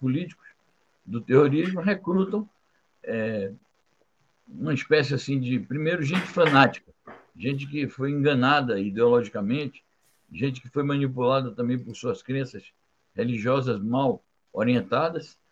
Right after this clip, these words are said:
e recrutam também lumpen, gente que não tem nenhuma,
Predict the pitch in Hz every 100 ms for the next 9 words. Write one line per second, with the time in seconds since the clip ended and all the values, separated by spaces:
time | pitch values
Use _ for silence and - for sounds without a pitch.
0 | _ _ _ - 220 214 226 202 220 208
1 | 226 220 226 175 190 233 202 220 170 196
2 | 247 147 69 - - 92 131 185 196 190
3 | 226 220 190 139 95 - - - 107 127
4 | 123 143 139 170 170 113 -